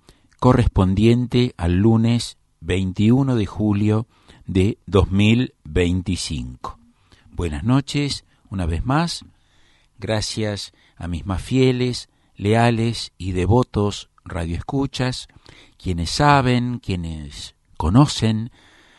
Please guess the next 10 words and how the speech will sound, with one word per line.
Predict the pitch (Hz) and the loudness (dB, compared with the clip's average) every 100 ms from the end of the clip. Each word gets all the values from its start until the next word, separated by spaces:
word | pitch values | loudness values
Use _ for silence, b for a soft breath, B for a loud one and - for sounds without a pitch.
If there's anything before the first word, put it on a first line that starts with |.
| b b b b b b b - | b b b b b b b -8
de | 87 | -6
mi | 82 80 78 | -6 -8 -8
portento, | - 78 - 131 135 127 117 95 | -6 -6 0 2 2 0 -6 -6
de | 82 | -8
mi | 80 | -8
alcance, | 82 85 113 117 110 - 98 | -10 -6 -2 -2 -2 -2 -4
de | 87 | -2
mi | 85 | -4
búsqueda | 87 117 - - 95 90 | 0 0 0 -2 -4 -4
renacentistas, | 87 87 85 90 90 120 127 - - 123 120 | -6 -6 -6 -6 -4 -2 -2 -4 -6 -6 -6